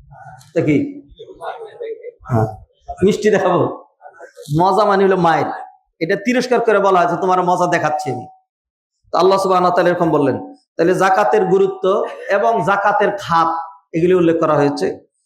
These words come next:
আজকে, আহ, তেলাওয়াতের, আহ, আয়াত নাম্বার ষাট,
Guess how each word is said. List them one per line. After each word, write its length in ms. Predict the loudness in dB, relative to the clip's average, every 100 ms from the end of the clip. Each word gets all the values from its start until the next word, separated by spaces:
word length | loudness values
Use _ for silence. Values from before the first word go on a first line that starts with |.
| _ -6
আজকে, 460 | -6 0 0 0 -6 _ _ _ -4
আহ, 400 | 0 2 2 0 -6 -8 -4
তেলাওয়াতের, 440 | 0 2 2 0 -4 -10 -20 _ _ -4
আহ, 320 | 0 2 2
আয়াত 420 | 2 2 2 2
নাম্বার 440 | 0 2 2 0
ষাট, 480 | -4 -2 0 0 -2